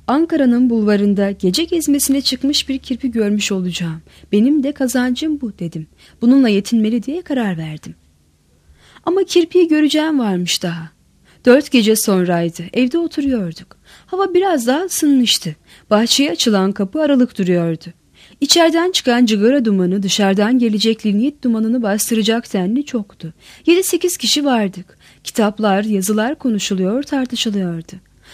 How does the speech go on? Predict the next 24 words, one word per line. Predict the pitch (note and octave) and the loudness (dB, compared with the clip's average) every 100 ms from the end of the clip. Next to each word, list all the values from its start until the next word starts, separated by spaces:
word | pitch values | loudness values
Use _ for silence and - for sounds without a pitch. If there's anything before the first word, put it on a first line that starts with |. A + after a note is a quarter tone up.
| - | -12
Ansızın | - F4 G#4 D#4+ C#4 | -2 0 2 2 2
sokakta, | E4 D4+ A#3+ G3 F#3 - F#3+ A#3+ | 2 0 0 -2 -4 -4 -4 -2
elektrik | - G3 G3+ A#3+ D4+ - | -2 -2 -2 -6 -8 -4
fenerinin | D4 C#4 C4+ C#4 D#4+ | 0 2 2 2 0
dibinde | C4 F#3+ F3 F3 A#3+ - - - | 0 -2 -4 -6 -8 -10 -20 -2
komşulardan | C4 C#4 D4+ D#4 D4+ D#4+ D#4+ | 0 2 2 2 2 0 2
bir | F4 | 0
İtalyan | F4+ D4 D4 C#4+ D#4+ | -2 -2 -2 0 0
ailesinin | B3+ G#3+ G#3 G#3 A#3 C4 | 0 0 0 0 0 0
durup | A3+ B3 C#4+ | -2 -4 -6
bir | C#4+ | -6
şeylere | C4+ C#4 C4+ C#4 C4+ | -2 -2 0 -2 -2
bakması | G#3 G#3+ A3+ A3+ E4 | -4 -4 -6 -4 -6
dikkatimi | D#4+ C#4+ - A3+ | -4 -4 -2 -2
çekti. | - E3 - - F3 - _ _ _ - | -2 -8 -10 -16 -18 -20 _ _ _ -2
Eğiliyorlar, | A3+ A3+ A3 G3+ F#3+ F3+ F3+ C#4+ | 2 4 2 0 -2 -4 -4 -2
bakıyorlar, | C4+ B3 B3 A#3 A3 F3+ F#3 - - - - | -2 0 0 0 0 -4 -6 -12 -20 -20 0
doğrulup | D4+ E4+ E4 F#4 - | 2 2 0 -4 -2
konuşuyorlar, | D#4 C#4 - B3+ A#3+ G#3+ G3 C4+ - | 0 2 2 2 2 0 -4 -6 -2
gene | F4+ C#4 | 0 2
eğiliyor, | A3 G3+ F#3+ A#3+ D4+ | 2 2 2 0 0
gene | D#4 D4+ G#3 | 0 2 2
bakıyorlardı. | E3+ - F3 E3 D#3 D3+ D3+ F3 - _ _ _ _ - - | -2 -8 -10 -10 -10 -14 -14 -20 -20 _ _ _ _ -20 -6
İşkilendim. | D#4+ - E4 D4 B3+ G#3 D#3 | 2 2 2 0 0 -2 -6